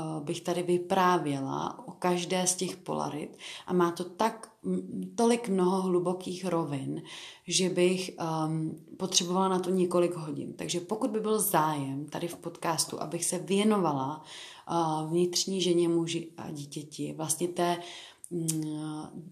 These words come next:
je to opravdu spíš jako divine feminine, divine masculine, divine inner child. Jsou to spíš opravdu ty božské vnitřní polarity toho našeho já. Tak, eh, ano,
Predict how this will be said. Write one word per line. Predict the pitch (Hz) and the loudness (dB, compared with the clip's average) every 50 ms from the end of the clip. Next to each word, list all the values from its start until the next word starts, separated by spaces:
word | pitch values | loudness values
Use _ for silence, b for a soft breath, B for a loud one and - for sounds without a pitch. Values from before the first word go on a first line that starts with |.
| - - | -8 -6
je | 190 180 | -4 0
to | 185 - | 0 2
opravdu | - - 185 190 196 185 | 2 4 2 2 2 0
spíš | - - - - 196 202 196 185 - - | -2 -4 -6 -4 -2 -2 0 0 0 0
jako | 170 - - - 180 165 165 151 147 | -2 -4 -2 -2 -2 -2 -2 -2 -2
divine | 185 180 170 165 180 175 165 165 165 165 165 165 | -2 -2 2 4 4 4 4 4 2 0 -2 -4
feminine, | - - - 180 175 175 170 175 175 170 170 170 170 - - | -6 -4 -2 2 2 4 4 4 4 4 2 2 0 -2 -4
divine | 170 180 151 160 160 160 160 | -4 -4 -2 -2 -2 0 0
masculine, | 160 160 156 - - - - 165 156 156 160 160 | -2 -2 -2 -2 -2 -4 -4 -4 -4 -4 -4 -4
divine | 160 151 147 156 156 151 151 151 170 - - | -4 -2 -2 -2 -2 -2 -2 -6 -8 -6 -2
inner | 180 175 170 165 165 - | 0 0 0 0 0 -2
child. | - 156 147 131 131 147 190 226 - - B B B B B B B B | -4 -2 -2 -2 -2 -2 -2 -4 -4 -8 B B B B B B B B
Jsou | - 185 175 | -4 -2 -2
to | 175 175 175 | 0 0 -2
spíš | - - - 185 175 - | -2 -4 -4 -6 -6 -4
opravdu | - 180 180 175 170 | -2 0 2 2 2
ty | 175 190 | 2 -2
božské | 160 165 156 180 190 185 185 - - - - 180 175 180 175 | -2 -2 0 2 2 4 4 2 2 0 -2 -2 -2 -2 -4
vnitřní | 160 160 170 175 175 175 - - - - 175 175 175 | -4 -2 -2 -2 -2 -2 -2 -4 -2 0 0 0 0
polarity | 175 - - - 175 170 170 175 170 165 160 156 156 - - - 147 147 151 - - B B B B B B _ - | -2 -4 -2 2 4 4 4 4 4 2 0 -2 -4 -6 -8 -8 -8 -6 -8 -10 -14 B B B B B B _ -4
toho | 180 170 156 175 175 | -2 -2 0 2 2
našeho | 170 160 156 143 - - 170 165 156 165 165 160 160 156 - - - | 2 0 0 -2 -6 -6 -8 -8 -6 -6 -4 -4 -4 -4 -6 -8 -10
já. | 185 175 160 170 151 147 139 135 135 - - 233 - B B B B B B B B B B B B - | -8 -4 -2 0 2 2 2 2 0 -2 -4 -6 -8 B B B B B B B B B B B B -2
Tak, | 196 175 - - - 190 | -2 0 0 -2 -2 -2
eh, | |
ano, | 180 170 170 - - 196 180 170 180 | 0 0 2 2 2 4 4 2 0